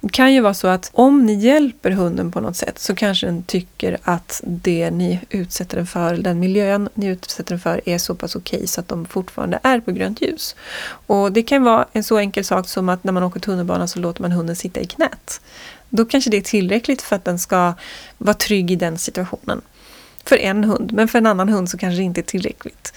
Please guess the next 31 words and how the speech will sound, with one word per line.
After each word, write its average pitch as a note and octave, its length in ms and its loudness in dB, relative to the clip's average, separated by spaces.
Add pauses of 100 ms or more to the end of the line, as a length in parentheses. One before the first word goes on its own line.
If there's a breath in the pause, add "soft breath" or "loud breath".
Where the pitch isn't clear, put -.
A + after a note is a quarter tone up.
En G#3 180 4
väldigt A#3 280 6
bra A3 220 6
grej G3 380 2
är F3 220 2
att F3+ 320 -4
ha F#3 360 2
en F3 480 -2
filt C4 520 0
som A#3 200 0
hunden A3+ 320 4
är A3 40 2
van G#3 440 4
vid A3 260 2
och - 140 -10
ta G3+ 120 -2
med F#3 260 0
sig A3+ 160 0
den G#3 420 0
och G#3 100 4
låta G3+ 240 2
hunden F#3 300 4
vila F#3 220 2
på F3+ 120 -2
den F3 320 2 (100)
när A3+ 120 0
ni G#3+ 80 0
är G#3 140 2
i G#3+ 40 2
olika G#3+ 260 -2
miljöer. G#3 520 2